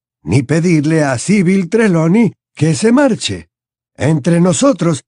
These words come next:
ella no tiene idea del peligro que correría fuera del castillo. Verás, la profesora no sabe que fue ella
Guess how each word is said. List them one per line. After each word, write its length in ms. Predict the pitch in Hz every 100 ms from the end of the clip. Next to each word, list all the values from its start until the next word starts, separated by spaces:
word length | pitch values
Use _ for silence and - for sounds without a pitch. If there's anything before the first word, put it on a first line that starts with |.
| -
ella 380 | 156 202 156 151
no 200 | 165 135
tiene 520 | 143 170 151 147 127
idea 480 | 117 123 226 220 190
del 240 | 151 123
peligro 640 | 113 123 214 185 180 175 - -
que 160 | 147
correría 680 | 127 135 117 123 170 220 185
fuera 360 | - 254 226 185
del 200 | 156 131
castillo. 680 | 135 110 - 98 80 95 - _ _ _ -
Verás, 440 | 147 180 180 - _ _ _ _
la 140 | - 127
profesora 680 | 156 160 185 - 220 196
no 180 | 139 214
sabe 480 | - 135 135 110 117 _ -
que 160 | 101
fue 480 | - 160 214 135 180
ella 380 | 185 104 101